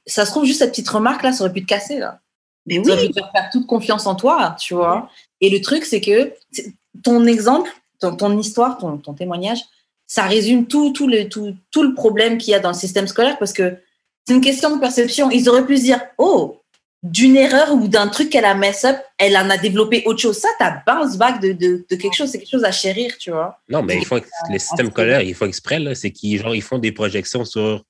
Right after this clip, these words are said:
Speaker 3: OK, dans, mettons, vingt ans, il va manquer de telle personne. C'est ça
Speaker 1: Mhm.
Speaker 3: qu'on va pousser dans les écoles. Puis c'est de même, comme tu
Speaker 1: Ouais.
Speaker 3: le remarques, là, à un moment donné, c'est les infirmières.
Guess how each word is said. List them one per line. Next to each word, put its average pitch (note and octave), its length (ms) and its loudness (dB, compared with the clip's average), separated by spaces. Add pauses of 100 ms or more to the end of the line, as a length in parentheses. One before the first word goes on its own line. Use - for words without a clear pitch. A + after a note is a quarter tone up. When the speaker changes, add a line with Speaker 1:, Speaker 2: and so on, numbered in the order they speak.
(280)
Speaker 3:
OK, F#2+ 160 -8 (240)
dans, F#2+ 320 -6
mettons, G#2+ 520 -6
vingt G2+ 320 -6
ans, A2+ 120 -6
il A2+ 180 -6
va G2 100 -4
manquer G2 440 -8
de G2+ 340 -10 (120)
telle G#2+ 160 -4
personne. A2+ 560 -8 (420)
C'est - 140 -8
ça A2 140 -2
Speaker 1:
Mhm. - 60 -8
Speaker 3:
qu'on G#2+ 120 -2
va G2+ 100 0
pousser - 240 -6
dans G#2 120 -2
les G2 180 -6
écoles. F#2+ 280 -6
Puis - 140 -14
c'est - 80 -8
de F#2+ 60 -8
même, G2 180 -6 (160)
comme F2 260 -10
tu D3+ 100 -6
Speaker 1:
Ouais. - 120 -6
Speaker 3:
le F#2+ 80 -4
remarques, G2+ 320 -6
là, G#2 80 -4
à - 20 -4
un G2 40 -8
moment F#2+ 140 -8
donné, G2+ 200 -4
c'est G#2 160 -6
les G2+ 140 -4
infirmières. G2+ 560 -6